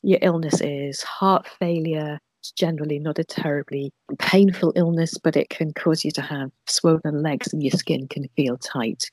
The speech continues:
or you might get a little bit of fluid accumulating in your lungs and that makes you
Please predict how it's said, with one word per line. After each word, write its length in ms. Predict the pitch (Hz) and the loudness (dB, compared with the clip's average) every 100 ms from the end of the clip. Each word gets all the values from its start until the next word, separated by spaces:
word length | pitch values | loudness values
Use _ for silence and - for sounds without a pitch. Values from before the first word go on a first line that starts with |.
| _ - | _ 2
or 240 | 143 147 147 | 4 4 2
you 80 | 147 | 0
might 160 | 147 | 2
get 140 | 135 147 | 2 2
a 20 | |
little 180 | 151 147 | 2 2
bit 160 | 135 | 2
of 100 | 143 - - | -2 -6 -4
fluid 320 | 160 147 147 - | 0 0 -2 -6
accumulating 580 | - 151 143 143 139 147 | -2 0 2 0 0 -4
in 120 | 139 156 | -4 -2
your 80 | 147 | 0
lungs 200 | 143 135 | 0 -2
and 80 | 147 | -2
that 120 | 147 | 0
makes 220 | - - | 0 0
you 60 | - | -4